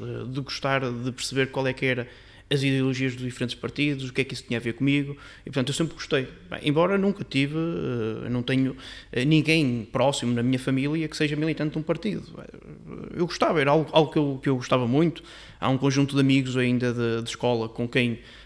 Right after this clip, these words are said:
eh, hoje partilhamos muitas dessas conversas, porque já em tempos nós tínhamos muito essa discussão. Ahm, e, eh, quando, uma determinada altura na minha vida,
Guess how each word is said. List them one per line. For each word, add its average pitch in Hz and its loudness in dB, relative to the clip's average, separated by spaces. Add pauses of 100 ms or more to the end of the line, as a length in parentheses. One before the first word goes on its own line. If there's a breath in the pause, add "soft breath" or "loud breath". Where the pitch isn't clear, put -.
(120)
eh, 101 -2
hoje - 4 (160)
partilhamos 135 2
muitas 135 2
dessas 123 0
conversas, 120 -2
porque - -16
já 143 0
em 151 2
tempos 160 0
nós 170 -2
tínhamos 170 -4
muito 127 0
essa 113 -4
discussão. - -12 (680 loud breath)
Ahm, 139 4 (400)
e, 185 2
eh, 135 2
quando, 123 2 (320)
uma 113 -4
determinada 113 -4
altura 120 -2
na 127 2
minha 139 4
vida, 175 -2